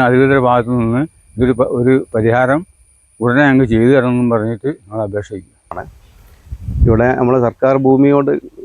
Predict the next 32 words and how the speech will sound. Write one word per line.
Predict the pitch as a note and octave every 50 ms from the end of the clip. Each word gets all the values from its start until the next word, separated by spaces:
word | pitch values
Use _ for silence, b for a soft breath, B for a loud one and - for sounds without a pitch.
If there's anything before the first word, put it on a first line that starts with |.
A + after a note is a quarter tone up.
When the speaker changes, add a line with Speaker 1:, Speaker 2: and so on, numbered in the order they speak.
| - - C#3 C3+
Speaker 2:
ഒപ്പം | C3 A2+ C3+ C3+ C3
തന്നെ | B2 A#2+ A#2+ B2 C3+ C#3 - - -
നമ്മൾ | A#2+ A2+ G#2+ A2+ A#2
ഈ | A#2 -
സാധാരണക്കാരായ | A2+ A2 A2 A2+ A2+ A#2+ A#2+ A#2+ A#2+ A#2+ A#2+ A#2
ആളുകളുടെ | A2+ A#2 A2+ B2 B2 A#2 A2
ഭൂമിയും | A2+ A#2 A#2 A#2 A#2 B2 B2+ C#3 - - - - - -
ഒരുപാടുള്ള | A#2+ A2+ G#2+ A2 A2 A2 A#2 A2+ A2+ A2+ A#2 A#2 -
പ്രദേശമാണ്. | - A2 G2+ A2 G#2+ - A2+ G2+ G2 G#2
ഈ | G2
ചാലിയാറിനോട് | G#2+ G2 G2 G#2 G#2+ G#2+ A2 A#2+ A#2+ -
ചേർന്ന് | - A2 A2+ A2+ B2
കിടക്കുന്ന | A#2+ A2+ - - A#2 B2 B2+ B2 -
ഒരു, | C3+ C3 C3 C3+ - - C3 A#2+
ഏഹ്, | A#2 A#2 A2+ A2+ A2+ A2+ A2 A2
വാർഡ് | G#2+ G#2+ A2 A2
എന്നുള്ള | B2 A#2+ A2 G#2+
നിലക്ക് | G#2 F#2+ G2 G2 G#2 - - B B B B B B - - -
അതിനോട് | - A2 G#2+ A#2 A#2+ A#2+ A#2+
ചേർന്ന് | B2 A#2+ A#2+ A#2 C3
കിടക്കുന്ന | C3 B2 A#2+ - B2+ C3 B2
ഒരുപാട് | A#2 A2 A#2 A#2 A#2+ B2+ C3 B2+ - -
താ-, | A#2+ A2+ A2+ A#2 A2+ A2+ A2+ A2+ A2+ A2 G#2+
സാ-, | A#2 A2 A2+ A2 G#2 G2
സാധാരണക്കാരായ | A2 G#2+ A2 A2 A2+ A#2 A#2+ A#2+ A#2 G#2+
ആളുകൾ | G#2 G#2+ G#2 A2 - -
താമസിക്കുന്ന | G2+ G2 G#2 G#2 - - A2+ A2 G2+
പ്രദേശമാണ്. | F#2+ F#2 G2 G2 - - F2+ E2+ E2 - - - - - - - - - -
ആ | - G#2
പ്രദേശത്ത് | G#2+ G#2+ G#2 A2 G#2+ A#2 A#2 A2 B2+ B2+
ഇപ്പോൾ | A#2+ B2
അടുത്ത | A2 G#2 - B2+